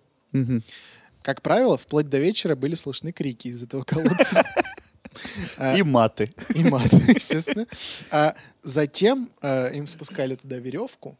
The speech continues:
Speaker 2: очень длинную веревку, доставали тех, кто выжил, э, усаживали у костра, опаивали, естественно, их какими-то травами, э,
Speaker 1: Зельями и
Speaker 2: зельями, да,
Speaker 1: прочим.
Speaker 2: и, э, слушали разные предсказания для себя.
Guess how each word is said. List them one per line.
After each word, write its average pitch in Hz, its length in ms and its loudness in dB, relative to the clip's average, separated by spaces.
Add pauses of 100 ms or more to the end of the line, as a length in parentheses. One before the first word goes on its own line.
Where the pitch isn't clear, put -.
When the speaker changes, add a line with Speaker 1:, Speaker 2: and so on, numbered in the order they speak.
Speaker 2:
очень 135 320 -14
длинную 123 380 -12
веревку, 127 480 -14 (160)
доставали 139 600 -8 (200)
тех, 208 180 -4
кто - 200 -6
выжил, 190 280 -2 (460)
э, 135 360 -6 (600)
усаживали 135 560 -2
у 123 80 -8
костра, 202 480 -4 (680)
опаивали, 123 560 -2
естественно, 127 440 -8
их 127 140 -12
какими-то 127 420 -12
травами, 185 800 -6
э, - 40 -6
Speaker 1:
Зельями 147 240 0
и 151 40 0
Speaker 2:
зельями, 190 500 2
да, 175 200 8
Speaker 1:
прочим. - 100 -8 (360)
Speaker 2:
и, 226 440 -2
э, 135 480 0 (160)
слушали 208 460 -2
разные 175 360 0
предсказания 165 720 2
для 156 160 -4
себя. 127 360 -8